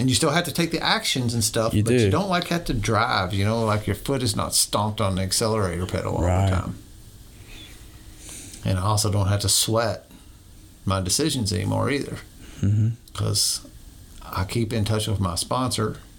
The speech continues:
Speaker 1: and I keep in touch with higher power, and allow those two to guide me. And then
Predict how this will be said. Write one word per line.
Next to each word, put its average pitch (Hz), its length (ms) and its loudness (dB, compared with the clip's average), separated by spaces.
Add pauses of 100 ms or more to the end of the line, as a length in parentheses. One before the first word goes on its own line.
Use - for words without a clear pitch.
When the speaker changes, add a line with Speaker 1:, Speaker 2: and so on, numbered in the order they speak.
(800)
Speaker 1:
and 104 160 0
I 95 80 -2
keep 110 260 -2
in 107 120 0
touch 113 260 -2
with 107 140 0
higher 110 220 0
power, 127 420 0 (880)
and 104 140 2
allow 107 340 2
those 143 320 2
two 95 300 -2 (1080)
to 113 100 -2
guide 90 340 0
me. 87 200 -6 (1040)
And 98 160 2
then 95 320 0